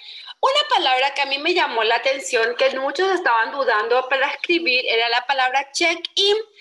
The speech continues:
que es cuando uno llega para, este, hacer en la presentación de sus documentaciones al ingreso. Entonces yo voy a decir check-in con hyphen,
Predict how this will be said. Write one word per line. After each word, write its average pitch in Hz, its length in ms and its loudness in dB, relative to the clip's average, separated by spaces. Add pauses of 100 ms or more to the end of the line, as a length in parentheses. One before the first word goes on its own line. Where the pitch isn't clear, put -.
(140)
que 262 220 2
es 269 100 -4
cuando 285 400 -2
uno 269 280 2 (160)
llega 294 420 0
para, 240 380 2 (260)
este, 247 380 -2
hacer 269 880 0
en 247 180 0
la 240 140 -2
presentación 247 1000 0
de 277 120 2
sus 254 180 -8
documentaciones 226 960 -2
al 226 200 -4
ingreso. 311 560 -2 (380)
Entonces 285 420 -2
yo 269 120 2 (160)
voy 277 120 -2
a 302 40 2
decir 285 320 -2
check-in 330 1000 -2 (400)
con 349 260 2 (420)
hyphen, 285 800 -2